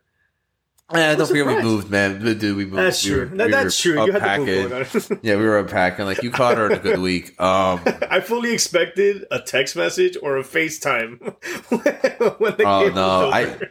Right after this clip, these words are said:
Speaker 1: no, no, no. We, we were just, we, dude, we didn't even watch the end of the game. We were asleep.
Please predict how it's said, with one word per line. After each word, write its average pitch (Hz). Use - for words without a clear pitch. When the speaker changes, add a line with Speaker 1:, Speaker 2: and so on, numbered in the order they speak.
Speaker 1:
no, -
no, 90
no. 85
We, 90
we 98
were 92
just, 85
we, 85
dude, 71
we 82
didn't 80
even 71
watch 69
the 80
end 71
of 71
the 71
game. 71
We 78
were 64
asleep. 67